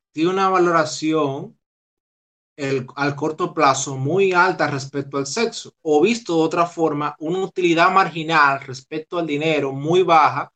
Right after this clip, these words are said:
por lo tanto, le hace sentido gastar ingentes recursos en relaciones sexuales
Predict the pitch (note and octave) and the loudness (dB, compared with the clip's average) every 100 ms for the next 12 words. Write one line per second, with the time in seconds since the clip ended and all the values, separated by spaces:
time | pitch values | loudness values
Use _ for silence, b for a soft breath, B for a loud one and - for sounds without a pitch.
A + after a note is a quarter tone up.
0 | _ _ _ F#3 G3 G#3+ G#3+ G#3 G3 A#3 | _ _ _ 0 2 2 2 2 2 -4
1 | G#3+ D3+ D3+ D3+ D#3 E3 F3+ F3 G#3 G3 | -6 -2 0 0 -2 -8 -8 -4 -2 0
2 | D#3+ - - D3+ - C3+ C#3 C#3+ C#3+ E3 | 0 -2 -2 -2 -4 -12 -10 -10 -6 -6
3 | F#3+ - G3+ E3 A3 G3 E3 C#3+ D3 D3 | -6 -2 -2 -2 -10 -6 -4 -2 -4 -10
4 | D#3+ E3 F#3 D#3+ D#3+ | -14 -12 -2 -2 -2